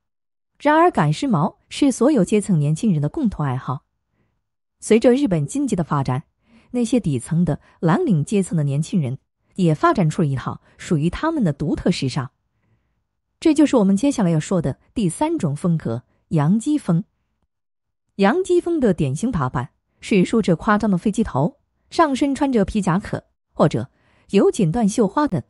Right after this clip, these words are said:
横须贺夹克，下身呢，或者是紧身的皮裤，或者是宽松的像裙子一般的曼波裤。如果你看过日本描写日本不良少年的影视，那对这种风格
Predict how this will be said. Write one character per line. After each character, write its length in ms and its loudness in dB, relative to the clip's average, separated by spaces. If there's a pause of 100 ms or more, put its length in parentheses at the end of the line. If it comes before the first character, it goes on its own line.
(120)
横 280 0
须 200 0
贺 120 -2
夹 220 -2
克， 300 -8 (880)
下 240 2
身 260 -2
呢， 160 -4 (340)
或 140 2
者 120 4
是 180 2
紧 200 0
身 120 -4
的 80 4
皮 220 -2
裤， 260 -6 (260)
或 140 0
者 100 2
是 160 0
宽 240 -2
松 200 -4
的 120 -2 (200)
像 260 2
裙 300 -2
子 120 -2
一 80 2
般 220 0
的 180 -8 (180)
曼 260 2
波 200 0
裤。 300 -6 (1120)
如 160 2
果 100 4
你 140 2
看 180 -2
过 140 2
日 140 2
本 120 2
描 220 0
写 300 -4 (100)
日 140 0
本 180 0
不 160 0
良 180 2
少 220 0
年 140 2
的 60 2
影 180 -4
视， 240 -8 (720)
那 160 0
对 120 2
这 120 4
种 120 0
风 220 0
格 240 -4